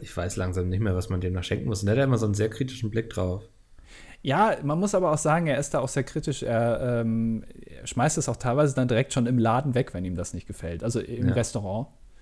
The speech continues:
Speaker 2: wenn ihm das nicht gefällt, dann
Speaker 1: Weißt du noch, da vor vier Jahren, wo er sein Geschenk hinter, äh, Sepp hergeworfen hat?
Speaker 2: Ja.
Speaker 1: Der noch aus dem Restaurant gelaufen ist und
Speaker 2: Mhm.
Speaker 1: so.
Speaker 2: Den Dildo, ne?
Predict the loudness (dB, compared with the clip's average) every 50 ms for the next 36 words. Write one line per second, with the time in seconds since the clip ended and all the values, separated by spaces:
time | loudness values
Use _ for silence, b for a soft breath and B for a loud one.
0 | b b b b b -8 -4 -4 -2 -2 -2 -2 -4 -4 -4 -8 -4 -4 -2 0
1 | 2 4 4 4 6 6 6 6 4 4 4 4 4 6 6 4 2 0 -4 -10
2 | -12 -14 -14 -10 -6 -6 -6 -2 0 2 4 4 4 4 4 4 4 4 4 4
3 | 4 4 4 2 0 0 -2 0 0 0 2 2 2 2 2 4 4 4 2 2
4 | 0 B B B B B B B B -20 -10 -4 -2 0 2 2 2 0 0 0
5 | 0 2 2 2 2 2 2 0 0 0 0 0 0 -2 -6 -14 -18 -20 -20 -20
6 | -20 -6 -2 0 0 0 -2 -8 -20 -20 -20 -20 -20 _ -20 -12 -8 -4 -2 -2
7 | -2 -2 -4 -2 -4 -4 -2 -2 -2 -2 -2 -2 -2 -2 -2 0 0 0 2 2
8 | 2 0 0 -2 -2 -4 -4 -4 -2 0 0 2 2 0 -2 -4 -6 0 2 2
9 | 4 6 6 6 6 4 2 -2 -2 -2 -4